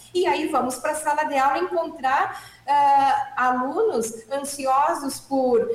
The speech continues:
conversar, por se encontrar, por se tocar, né?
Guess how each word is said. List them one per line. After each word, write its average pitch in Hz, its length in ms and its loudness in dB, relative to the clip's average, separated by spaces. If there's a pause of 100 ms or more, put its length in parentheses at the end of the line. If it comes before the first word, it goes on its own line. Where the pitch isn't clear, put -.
(160)
conversar, 254 1160 0
por 233 100 -2
se 240 140 -8
encontrar, 247 1000 0
por 240 100 -2
se 262 200 -8
tocar, 285 1000 -2
né? 269 480 -2